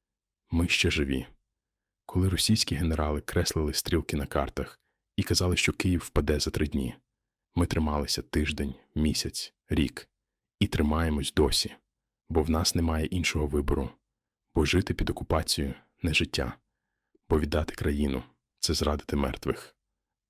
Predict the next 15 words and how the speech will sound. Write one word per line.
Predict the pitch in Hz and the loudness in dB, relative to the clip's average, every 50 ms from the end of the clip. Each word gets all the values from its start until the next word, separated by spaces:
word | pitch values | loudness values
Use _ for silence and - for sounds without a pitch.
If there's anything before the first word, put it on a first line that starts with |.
| _ _ - | _ _ -4
А | 73 73 | 0 2
ми | 73 76 80 - | 2 2 2 2
своїх | - - 82 78 76 - - - | 0 0 0 -2 -2 -2 -4 -2
не | 78 80 82 | 0 0 0
зраджуємо, | - - - 67 67 69 - - 69 67 65 65 67 - - - _ _ _ _ _ _ _ _ _ | 0 0 2 2 0 0 0 -2 -2 -4 -4 -6 -8 -12 -14 -18 _ _ _ _ _ _ _ _ _
бо | - 80 82 | -2 0 0
кожен | - - - 85 87 90 - 90 80 | 0 2 2 2 4 4 2 2 2
загиблий | - - 76 - 82 76 - 76 73 73 | 0 0 0 0 -2 0 0 -2 -2 0
воїн — | - 73 73 73 71 69 67 67 - _ - _ _ _ _ _ _ _ | 2 2 4 4 2 0 -2 -4 -8 _ -20 _ _ _ _ _ _ _
це | - - 82 | -2 0 2
нова | 78 78 73 76 71 | 2 2 2 0 0
зірка | - - - 78 76 - - - 76 71 67 - _ _ - | 0 0 0 0 0 0 -2 -4 -6 -6 -6 -8 _ _ -2
на | 78 76 | 0 0
нашому | 73 69 65 - - - 76 69 | 0 0 0 0 0 0 0 0
прапорі, | - - - 69 - - - - - 67 | 2 2 2 2 2 0 0 0 0 -4